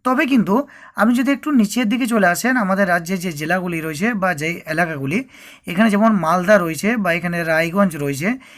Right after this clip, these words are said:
এখানে তাপমাত্রা একটু একটু করে, আহ, বাড়তে শুরু করছে। কারণ এখানে দেখুন, আহ, রায়গঞ্জে এখানে হলুদ সতর্কতা জারি করা হয়েছে, অর্থাৎ সাঁইত্রিশ পয়েন্ট টু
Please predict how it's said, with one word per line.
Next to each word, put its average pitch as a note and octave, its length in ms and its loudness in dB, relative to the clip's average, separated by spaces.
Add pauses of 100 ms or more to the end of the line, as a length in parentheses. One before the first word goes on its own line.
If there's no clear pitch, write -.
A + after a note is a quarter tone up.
(180)
এখানে A#3 260 0
তাপমাত্রা G3+ 640 2
একটু F#3 300 -8
একটু G3+ 220 -8
করে, G3+ 240 0
আহ, F3+ 560 -4
বাড়তে G#3 340 2
শুরু F3+ 200 -4
করছে। D3 220 -6
কারণ G3+ 220 2
এখানে A#3+ 220 0
দেখুন, B3+ 300 0
আহ, G3 60 0 (260)
রায়গঞ্জে G#3+ 580 4 (420)
এখানে A3 200 4
হলুদ G#3+ 420 4 (220)
সতর্কতা G#3+ 520 -2
জারি G#3 200 2
করা G#3 220 4
হয়েছে, G#3+ 260 2
অর্থাৎ A#3+ 260 -2 (420)
সাঁইত্রিশ A3 640 0
পয়েন্ট A#3 240 4 (180)
টু A3+ 80 -4